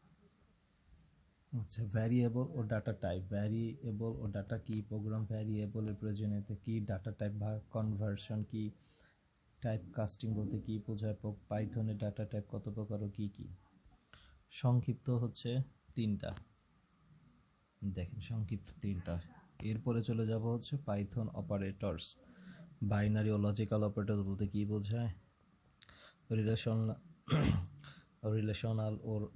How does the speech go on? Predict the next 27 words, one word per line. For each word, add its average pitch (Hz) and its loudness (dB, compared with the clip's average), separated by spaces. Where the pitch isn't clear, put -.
লজিক্যাল 110 -2
এক্সপ্রেশন 113 -4
কাকে 95 -4
বলে, 107 -2
অপারেটর 107 0
ও 110 -2
অপারেন্ট 110 -2
কাকে 98 -2
বলে, 104 -2
উদাহরণ 104 0
দাও, 98 -2
পাইথনে 110 0
ব্যবহৃত 104 0
লজিক্যাল 104 0
অপারেটরগুলোর 104 -2
গুরুত্ব। 113 -2
এই 107 0
হচ্ছে 110 0
সংক্ষিপ্ত। 107 -2
এরপরে 117 0
রচনামূলক 117 0
একটা, 131 -2
পাইথনে 117 -2
বিভিন্ন 117 0
অপারেটর 110 -4
সমূহের 110 0
বর্ণনা, 101 0